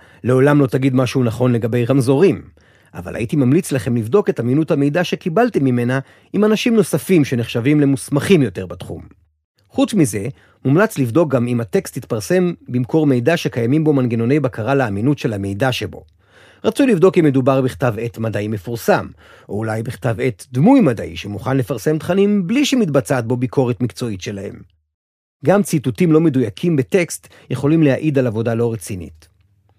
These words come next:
נסו לבחון גם את מידת האובייקטיביות של הכותב, ומאיזו נקודת ראות מוצג המידע. זה טריקי במיוחד במקורות שאנחנו נוטים לזהות כאובייקטיביים, כמו למשל בעיתונות מכובדת,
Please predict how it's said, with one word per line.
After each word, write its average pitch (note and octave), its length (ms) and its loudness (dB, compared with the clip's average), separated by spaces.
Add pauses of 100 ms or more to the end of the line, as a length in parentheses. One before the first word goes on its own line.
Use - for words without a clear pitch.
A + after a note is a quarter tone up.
(440)
נסו D3+ 280 2
לבחון E3 380 4
גם D3+ 160 6
את D3+ 260 0
מידת D3+ 300 2
האובייקטיביות E3+ 640 2
של C3 140 -2
הכותב, F#2+ 360 -8 (440)
ומאיזו C#3 320 2
נקודת E3 400 2
ראות C4+ 300 2
מוצג D#3+ 380 2
המידע. G#2+ 400 -2 (920)
זה G3+ 140 2
טריקי A3+ 320 0
במיוחד D3 540 4
במקורות B2+ 480 0
שאנחנו A#2 320 -2
נוטים C3+ 320 2
לזהות A2+ 380 0
כאובייקטיביים, B2 920 0 (460)
כמו G#3 140 4
למשל D#3+ 420 2
בעיתונות B2+ 440 -2
מכובדת, B2 600 0